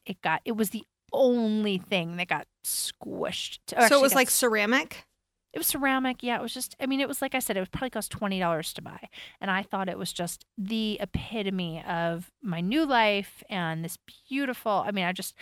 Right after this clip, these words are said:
Speaker 1: I just pictured these Duncan Hines cakes sitting on top. Not even homemade cakes. <laughs>
Speaker 2: <laughs> Your new life. It's just cakes on an elephant platter.
Speaker 1: Cakes.
Speaker 2: That's
Speaker 1: Cakes on
Speaker 2: ironic
Speaker 1: cakes.
Speaker 2: because I got, um, a really pretty crystal cake platter. It was, like, on a stand, um, and it was, like, a lovely crystal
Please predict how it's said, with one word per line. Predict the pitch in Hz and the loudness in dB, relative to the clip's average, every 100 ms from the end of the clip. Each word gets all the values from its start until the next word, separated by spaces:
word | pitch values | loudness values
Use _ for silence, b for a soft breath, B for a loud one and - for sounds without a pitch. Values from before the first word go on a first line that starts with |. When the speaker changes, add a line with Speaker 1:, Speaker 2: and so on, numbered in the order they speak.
| B B B | B B B
Speaker 1:
I | 208 | -4
just | 208 - | -4 -6
pictured | 247 - 185 170 185 | -6 -4 -4 -6 -6
these | 180 - _ _ | -8 -8 _ _
Duncan | 202 190 202 | -4 -2 -4
Hines | 175 170 180 | -4 -4 -6
cakes | - 180 156 - | -10 -12 -12 -10
sitting | 208 208 | -10 -8
on | 190 220 | -10 -6
top. | - | -2
Not | 294 403 | 4 4
even | 277 | 4
homemade | 190 214 208 220 - | 2 0 0 -4 -6
cakes. | - - - - 427 - 508 - | -6 -4 -4 2 4 6 4 4
<laughs> | - 453 - | 4 0 4
Speaker 2:
<laughs> | 554 831 784 - | 8 8 8 8
Your | 440 381 | 8 8
new | 339 359 370 | 4 4 4
life. | 302 254 262 - _ - | 4 4 2 -4 _ -16
It's | - | -6
just | 294 277 - B B | -4 -2 -4 B B
cakes | - 349 330 - | 4 6 6 4
on | 330 262 | 4 4
an | 262 226 | 2 2
elephant | 226 220 233 220 | 0 0 -2 0
platter. | 220 - | 0 2
Speaker 1:
Cakes. | 349 349 - - | 4 2 2 4
Speaker 2:
That's | 311 359 | 6 8
Speaker 1:
Cakes | 359 | 8
on | 349 | 8
Speaker 2:
ironic | 339 381 381 | 10 10 8
Speaker 1:
cakes. | 220 | 4
Speaker 2:
because | 277 302 - | 4 4 4
I | 240 269 | 6 8
got, | 277 269 - | 8 8 8
um, | 233 214 190 | 6 2 2
a | |
really | 214 247 262 | 2 4 2
pretty | 233 247 226 | 2 2 2
crystal | - - 240 - 202 185 - - | 0 -2 0 0 0 -2 -6 -8
cake | - 202 - | -2 -2 -2
platter. | 202 180 190 | 0 2 0
It | |
was, | 190 202 | -2 -4
like, | 185 | -4
on | 185 | -2
a | 240 | -2
stand, | - 226 196 185 190 - B B B | -2 -2 0 -2 -4 -6 B B B
um, | - 196 | -2 0
and | 185 214 | 0 0
it | |
was, | 208 | 0
like, | 214 214 | -2 -2
a | |
lovely | 202 196 185 214 | -2 -2 0 -2
crystal | - 214 - 208 190 190 | -2 -4 -2 -2 0 -2